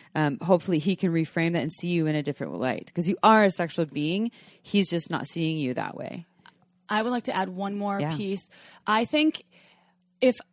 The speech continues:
Speaker 2: if you can talk with him after A-, after what Amy said, there is some pedestal work and, and kind of some shifting that needs to happen. I think setting aside time, like a new exploration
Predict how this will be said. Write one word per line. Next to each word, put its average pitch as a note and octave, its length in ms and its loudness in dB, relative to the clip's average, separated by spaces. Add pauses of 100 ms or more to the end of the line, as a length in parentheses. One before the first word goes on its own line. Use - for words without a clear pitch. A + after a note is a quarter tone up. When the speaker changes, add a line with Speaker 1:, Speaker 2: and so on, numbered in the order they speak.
(140)
Speaker 2:
if B3 220 2
you B3+ 80 2
can B3+ 560 2 (220)
talk G#3+ 260 2
with B3 120 2
him C4 200 2
after G#3 400 0
A-, G#3+ 160 0 (160)
after G3 320 -2
what G3 140 2
Amy F#3 240 -2
said, F3 220 -2
there F3+ 120 0
is F3+ 140 2
some F3+ 180 -2
pedestal F3+ 480 -2
work E3+ 300 -2
and, E3+ 220 -4
and F3 280 -4 (100)
kind F#3+ 120 -10
of E3 60 -6
some F#3+ 140 -6
shifting G#3 380 -2
that G3+ 80 -2
needs F#3 180 -2
to F#3+ 80 0
happen. F3 440 -2 (480)
I A3 80 2
think C4+ 280 -2
setting B3 260 2
aside G3 560 0
time, G3 400 0
like F#3+ 160 -2
a G3 60 -2
new G#3 220 0
exploration G3 1000 0